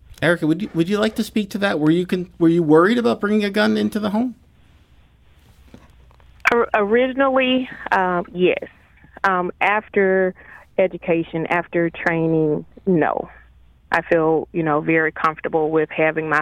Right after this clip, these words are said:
Speaker 2: firearm, um, in my home with my daughter. I feel comfortable with that.
Speaker 1: What, what changed over, over the time you've been thinking about it?
Speaker 2: Um, j-, I mean, just really the, the training,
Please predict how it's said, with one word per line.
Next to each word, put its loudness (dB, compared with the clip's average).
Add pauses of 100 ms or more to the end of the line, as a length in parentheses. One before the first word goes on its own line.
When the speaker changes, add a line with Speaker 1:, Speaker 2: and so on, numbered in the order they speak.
Speaker 2:
firearm, 0 (500)
um, 2
in 2
my 2
home -2 (300)
with 2
my 0
daughter. -2 (380)
I 2
feel -2 (140)
comfortable -2
with -2
that. -8 (720)
Speaker 1:
What, 2
what 0
changed -2
over, -4
over -6
the -2 (260)
time 0
you've 2
been -2
thinking -4
about -6
it? -16 (1500)
Speaker 2:
Um, 2
j-, 0
I 0
mean, 0
just -2
really 0
the, 0
the -2
training, 0